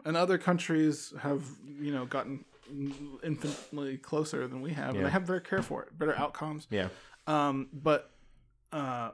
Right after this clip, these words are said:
Speaker 1: Pfizer reported that in twenty twenty-one, um, that the sale of the vac-, of the coronavirus vaccine that they make is gonna make them fifteen billion dollars.
Speaker 2: Jesus Christ.
Speaker 1: Um, and so they're, they're making money. And the thing is,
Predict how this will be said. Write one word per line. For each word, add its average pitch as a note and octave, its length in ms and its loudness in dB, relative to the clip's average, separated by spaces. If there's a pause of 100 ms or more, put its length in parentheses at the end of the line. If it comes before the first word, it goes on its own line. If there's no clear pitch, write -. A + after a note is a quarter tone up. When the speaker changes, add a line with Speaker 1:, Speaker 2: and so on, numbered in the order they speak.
(120)
Speaker 1:
Pfizer F3+ 800 4 (380)
reported D3+ 680 6
that C3+ 140 2
in B2+ 140 -6
twenty E3 220 -2
twenty-one, C3+ 720 0 (420)
um, B2+ 500 -4
that D3+ 300 4
the C#3+ 80 2
sale F3 480 4
of C3+ 160 2
the C3+ 60 -4
vac-, C3+ 460 -2
of C3+ 160 -2
the C3+ 100 -2
coronavirus C3+ 540 -2
vaccine C3 360 -4
that B2+ 100 -4
they B2 120 -2
make B2 320 -4 (280)
is D3 80 -6
gonna D3+ 100 2
make D3 140 4
them C#3 140 2
fifteen D3+ 460 -2
billion C3 260 2
dollars. A2+ 380 -2
Speaker 2:
Jesus - 340 -6
Christ. - 920 -12 (520)
Speaker 1:
Um, C3+ 480 -2 (260)
and D#3 320 2
so E3 180 8
they're, F#3 200 12
they're F3+ 160 8
making G3+ 340 6
money. B2 280 0 (220)
And D#3+ 120 2
the D3+ 60 4
thing A3 180 6
is, G3 380 2